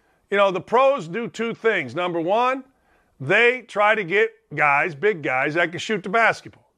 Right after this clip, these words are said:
'cause that's what you gotta do. Number two, they bet on potential.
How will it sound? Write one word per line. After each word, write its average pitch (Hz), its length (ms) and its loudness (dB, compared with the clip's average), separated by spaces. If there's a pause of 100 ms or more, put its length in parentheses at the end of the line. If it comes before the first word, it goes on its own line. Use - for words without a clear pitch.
'cause 143 100 -12
that's 147 200 -4
what 160 200 -4
you - 60 -12
gotta 160 260 2
do. 202 180 -6
Number 165 280 -4
two, 233 420 0 (360)
they 233 100 2
bet 190 240 2
on 196 180 4
potential. 208 600 -2